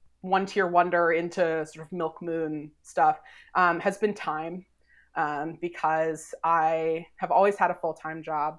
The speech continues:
at the same time. And, um, a lot of the cake stuff that I do is really time consuming. And so I'm pretty good at strategizing and,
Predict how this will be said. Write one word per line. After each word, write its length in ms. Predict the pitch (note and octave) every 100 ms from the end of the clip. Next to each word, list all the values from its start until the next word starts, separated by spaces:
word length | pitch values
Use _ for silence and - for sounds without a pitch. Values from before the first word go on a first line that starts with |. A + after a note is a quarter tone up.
| -
at 80 | D#3
the 60 |
same 240 | D#3+ D3+ D3
time. 440 | - D3 D3+ D3+ D3+ - - -
And, 360 | D3+ D3+ D3+ D3
um, 400 | C#3 B2 C3+ - _ _ _ -
a 80 | F3+
lot 180 | E3
of 100 | D#3+
the 120 | D#3 D3+
cake 240 | - D#3+
stuff 200 | - D3+
that 100 | E3+
I 80 | D#3
do 260 | E3+ E3+ D#3+
is 180 | D#3+ E3
really 180 | D#3 D#3
time 320 | - D3+ D#3
consuming. 600 | E3 D#3 D3+ D#3 G3+ A3+
And 120 | E3
so 320 | - D3+ D3 D3 - -
I'm 100 | C#4
pretty 180 | C#4 D#4
good 200 | G3 F#3
at 120 | D#3 -
strategizing 840 | F3 D#3+ F#3+ G#3 G#3+ G#3+ G#3+ G#3
and, 280 | E3+ E3 D#3+